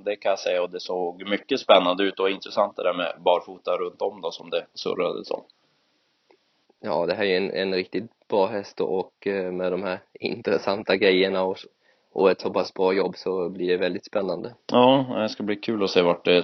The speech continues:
Speaker 1: tar vägen. Det är nog en uppstickare i årgångsloppen.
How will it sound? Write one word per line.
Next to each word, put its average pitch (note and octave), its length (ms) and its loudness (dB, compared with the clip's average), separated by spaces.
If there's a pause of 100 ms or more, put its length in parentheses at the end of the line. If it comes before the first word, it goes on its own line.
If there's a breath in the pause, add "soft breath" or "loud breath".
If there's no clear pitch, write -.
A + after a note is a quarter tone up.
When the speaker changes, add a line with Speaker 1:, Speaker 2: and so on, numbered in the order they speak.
Speaker 1:
tar G2+ 120 0
vägen. F2 260 6
Det F#2+ 80 2
är A2+ 240 -2
nog F#2 140 0
en F2 140 0
uppstickare - 720 0
i E2+ 140 4
årgångsloppen. E2+ 1000 0